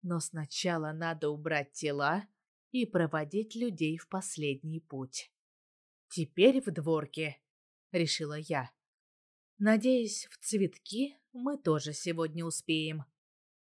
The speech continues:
"Миледи, вы уверены, что стоит сделать все сегодня?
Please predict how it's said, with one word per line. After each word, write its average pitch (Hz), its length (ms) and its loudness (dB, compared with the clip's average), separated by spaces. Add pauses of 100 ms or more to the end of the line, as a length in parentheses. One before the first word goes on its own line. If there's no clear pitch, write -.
(380)
"Миледи, 143 600 2 (280)
вы 208 200 4
уверены, 185 540 0
что 170 240 -2
стоит 160 380 0
сделать 151 420 -2
все - 160 -4
сегодня? 147 640 0